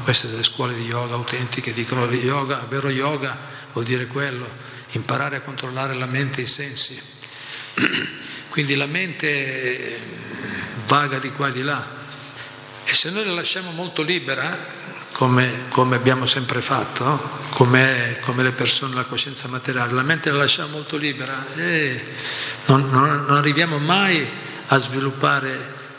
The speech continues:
il gusto per il canto del santo nome. Come Prabhupada ha detto, diceva, "Quando voi svilupperete gusto nella pratica della, del japa, de-, della recitazione del mantra, quella è la prova che, che vi siete curati dalla malattia materiale."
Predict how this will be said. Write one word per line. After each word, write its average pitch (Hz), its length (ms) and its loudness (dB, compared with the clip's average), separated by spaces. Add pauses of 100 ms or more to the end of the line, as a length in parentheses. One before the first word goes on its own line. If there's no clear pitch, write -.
(120)
il 127 200 -2
gusto 139 560 2 (480)
per 127 160 4
il 120 120 2
canto 135 340 0
del 120 140 -2
santo 123 340 -2
nome. 113 300 -6 (260)
Come 120 200 -4
Prabhupada 127 400 0
ha 117 40 0
detto, 120 300 0 (100)
diceva, 120 500 0 (760)
"Quando 147 300 4
voi 170 140 2
svilupperete 156 680 -2
gusto 139 420 -2
nella 131 220 -2
pratica 131 480 -4
della, 123 340 -2 (120)
del 117 220 0
japa, 131 800 -4
de-, 123 140 -4 (120)
della 123 200 0
recitazione 123 640 -2
del 123 140 -6
mantra, 131 800 -4 (400)
quella 190 260 2
è 170 40 -2
la 156 100 -8
prova 165 420 -8
che, 135 280 -6 (180)
che - 140 -6
vi 127 100 -2
siete 139 320 -2
curati 147 480 -2
dalla 131 200 -2
malattia 131 360 -2
materiale." 120 840 -6